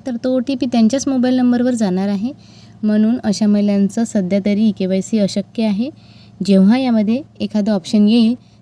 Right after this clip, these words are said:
तेव्हाच त्यांचं ईकेवायसी होईल, कारण वेबसाईटचं काम चालू असल्यामुळं. कारण बऱ्याच महिला अशा आहेत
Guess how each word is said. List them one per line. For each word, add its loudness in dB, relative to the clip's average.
तेव्हाच 0
त्यांचं 2
ईकेवायसी 0
होईल, 0
कारण 0
वेबसाईटचं -2
काम 0
चालू 0
असल्यामुळं. -2
कारण 0
बऱ्याच 2
महिला 0
अशा -2
आहेत -4